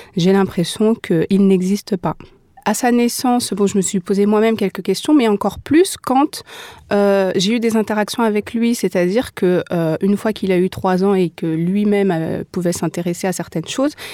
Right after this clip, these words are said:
il s'est intéressé à des super-héros, euh, notamment, euh, Spider-Man, qui est encore aujourd'hui son idole.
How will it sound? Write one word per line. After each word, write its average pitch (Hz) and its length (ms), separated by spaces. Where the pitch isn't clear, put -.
il 196 80
s'est 190 220
intéressé 196 720
à 170 100
des 170 120
super-héros, 175 720
euh, - 40
notamment, 180 720
euh, 156 80
Spider-Man, 180 680
qui 175 200
est - 100
encore 208 460
aujourd'hui 185 440
son 165 240
idole. 185 380